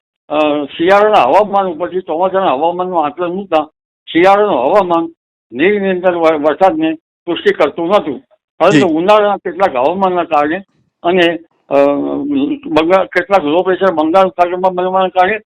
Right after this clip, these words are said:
Speaker 1: અરબ સાગરના ભેજના કારણે
Speaker 2: જી.
Speaker 1: અને જે, જે પવનોનું જોર, અ, લગભગ, અ, અ, અ, લગભગ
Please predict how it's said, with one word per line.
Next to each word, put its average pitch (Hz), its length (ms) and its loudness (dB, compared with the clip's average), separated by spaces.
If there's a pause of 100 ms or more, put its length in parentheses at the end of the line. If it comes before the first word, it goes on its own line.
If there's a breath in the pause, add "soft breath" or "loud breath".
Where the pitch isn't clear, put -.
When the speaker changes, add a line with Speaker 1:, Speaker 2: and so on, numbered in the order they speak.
(160)
Speaker 1:
અરબ 175 160 4
સાગરના 170 420 0
ભેજના 131 400 -2
કારણે 190 420 0 (380)
Speaker 2:
જી. 147 100 -2
Speaker 1:
અને 175 320 2 (440)
જે, 151 360 0
જે 147 180 2 (580)
પવનોનું 196 520 2
જોર, 185 320 -2 (380)
અ, 151 60 -6
લગભગ, 156 540 0 (680)
અ, 147 60 -8 (500)
અ, - 120 -8 (1080)
અ, 151 320 -2 (240)
લગભગ 160 500 0